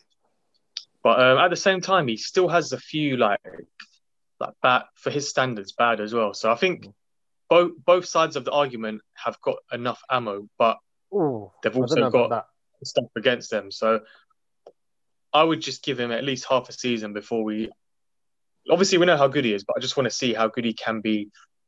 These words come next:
Speaker 1: as the one guy carrying a, a team fully.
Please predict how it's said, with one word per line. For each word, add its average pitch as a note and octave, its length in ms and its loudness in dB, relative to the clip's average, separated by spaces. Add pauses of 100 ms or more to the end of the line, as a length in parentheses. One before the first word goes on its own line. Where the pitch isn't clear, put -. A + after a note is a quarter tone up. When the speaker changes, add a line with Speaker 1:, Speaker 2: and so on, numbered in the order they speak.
(160)
Speaker 1:
as A#2 160 0
the A2+ 100 2
one A2+ 400 2
guy G#2+ 300 2 (220)
carrying A2 360 2
a, G2 80 -4 (180)
a A2+ 60 -6
team G#2+ 300 -4
fully. G#2 340 -2